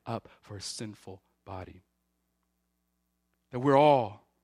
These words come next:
a sinful body who've been cleansed, cleansed and washed and cleaned by the blood of Christ. This is the compassion, to come to Christ as you are.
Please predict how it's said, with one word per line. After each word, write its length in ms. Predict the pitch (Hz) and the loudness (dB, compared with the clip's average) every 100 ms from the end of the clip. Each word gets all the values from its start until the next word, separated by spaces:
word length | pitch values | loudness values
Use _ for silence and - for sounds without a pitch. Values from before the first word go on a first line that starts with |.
| _ | _
a 40 | 131 | -12
sinful 420 | - 123 - 107 | -8 -6 -8 -10
body 340 | 117 110 107 | -6 -4 -4
who've 140 | 110 110 | -8 -12
been 200 | 110 104 | -12 -14
cleansed, 640 | - 139 117 98 98 - - | -12 -8 -8 -8 -12 -18 -16
cleansed 460 | - 139 110 101 - | -8 -6 -6 -8 -14
and 160 | 107 | -12
washed 400 | 107 120 107 - | -4 -2 -2 -4
and 100 | 107 | -14
cleaned 460 | - 127 120 107 98 | -14 -10 -8 -10 -10
by 100 | 104 | -12
the 80 | 101 | -12
blood 260 | - 110 | -12 -12
of 100 | 104 | -12
Christ. 540 | - 120 104 95 - - _ _ _ _ _ _ _ _ _ _ _ _ _ _ - | -12 -10 -10 -10 -18 -20 _ _ _ _ _ _ _ _ _ _ _ _ _ _ -20
This 160 | - 127 | -10 -6
is 100 | 139 | -6
the 80 | - | -8
compassion, 640 | 113 107 107 110 - 90 _ _ _ _ _ _ _ _ _ _ | -12 -10 -8 -8 -10 -14 _ _ _ _ _ _ _ _ _ _
to 80 | 135 | -10
come 240 | - 147 | -4 -2
to 60 | 143 | -4
Christ 400 | - 131 120 - | -2 0 0 -2
as 220 | 120 110 | -6 -6
you 120 | 101 | -8
are. 300 | 107 101 90 | -8 -8 -12